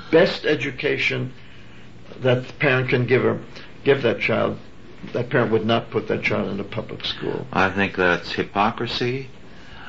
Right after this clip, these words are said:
Speaker 2: I think it's taking the Lord's name in vain to say the child is going to school to be a witness.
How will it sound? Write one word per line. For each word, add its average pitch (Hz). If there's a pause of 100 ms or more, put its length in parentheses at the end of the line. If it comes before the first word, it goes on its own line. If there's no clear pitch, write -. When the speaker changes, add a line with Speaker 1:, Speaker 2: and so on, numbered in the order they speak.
(180)
Speaker 2:
I 85
think 87
it's 85
taking 107
the 90
Lord's 95
name 92
in 85
vain 104
to 104
say 98
the 95
child 92
is 90
going 87
to 82
school 85
to 87
be 80
a 78
witness. 92